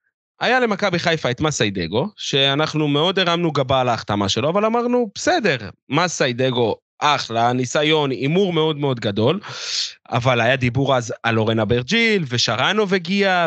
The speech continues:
ואמרו שיביאו גם את רפאלוב בנוסף לסגל, אבל מאז,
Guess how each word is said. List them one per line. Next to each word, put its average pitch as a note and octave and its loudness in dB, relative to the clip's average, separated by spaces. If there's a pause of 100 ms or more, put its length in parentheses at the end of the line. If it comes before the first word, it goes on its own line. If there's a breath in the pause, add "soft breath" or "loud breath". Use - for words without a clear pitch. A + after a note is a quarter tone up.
ואמרו A2 -2
שיביאו A2 0
גם A#2 2
את A#2 -2
רפאלוב C3 0
בנוסף A#2+ 0
לסגל, G#2 0 (560 loud breath)
אבל C3+ 0
מאז, D#3 0